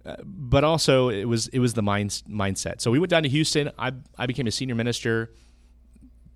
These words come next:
That didn't really work out very well. Um, we came back to the D F W area, and, uh, I said,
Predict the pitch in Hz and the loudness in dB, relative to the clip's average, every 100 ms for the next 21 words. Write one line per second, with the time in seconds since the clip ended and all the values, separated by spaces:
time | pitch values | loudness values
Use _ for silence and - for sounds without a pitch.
0 | - - 139 135 127 123 113 120 135 123 | -8 2 2 4 2 4 4 4 4 4
1 | 113 110 98 101 98 120 - - - 113 | 2 2 2 2 2 0 -8 -20 -2 2
2 | 107 110 127 156 147 123 131 - - 120 | 2 2 2 2 4 4 4 0 -2 0
3 | 110 113 127 117 104 101 98 98 98 113 | 2 0 0 0 -2 -2 -2 0 -2 -4
4 | 107 - 113 104 104 101 98 101 - - | -10 -6 -2 2 2 2 0 -2 -8 -16
5 | - _ - - - - - 101 98 95 | -20 _ -20 -20 -20 -12 -4 0 0 -2
6 | 95 52 - - - - - - - - | -2 -6 -10 -18 -20 -20 -20 -20 -20 -20
7 | - - - - 113 120 | -20 -20 -20 -10 -4 -4